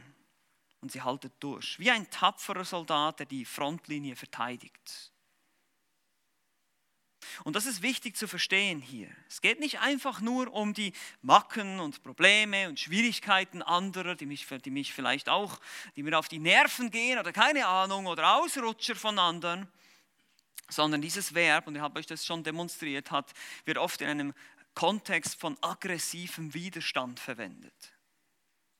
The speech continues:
Durchhalten in schwerem und schrecklichen Widerstand, Verfolgung, Schläge, Folter, wie Jesu eigene Leiden oder die Leiden der Märtyrer.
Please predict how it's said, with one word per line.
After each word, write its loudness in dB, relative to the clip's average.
Durchhalten 0
in -4
schwerem 0
und -8
schrecklichen -4
Widerstand, -4
Verfolgung, -6
Schläge, -2
Folter, -6
wie -8
Jesu -6
eigene -2
Leiden -4
oder -6
die -10
Leiden -2
der -10
Märtyrer. -10